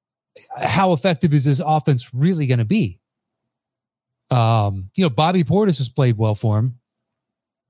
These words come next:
but I, now you're asking Portis to do all kinds of things consistently that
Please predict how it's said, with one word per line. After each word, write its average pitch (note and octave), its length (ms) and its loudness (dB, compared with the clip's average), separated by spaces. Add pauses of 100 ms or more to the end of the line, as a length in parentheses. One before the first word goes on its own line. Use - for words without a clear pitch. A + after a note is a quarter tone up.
(580)
but D3+ 160 -2
I, C#3+ 280 -2 (560)
now D#3+ 220 0
you're E3 160 -2
asking D#3 300 -2
Portis D#3+ 400 -2
to C3 80 -4
do C3+ 260 0
all C#3 220 -2
kinds D3 240 -2
of A#2+ 100 -4
things B2+ 480 -4 (840)
consistently B2+ 800 -2
that A#2+ 200 -2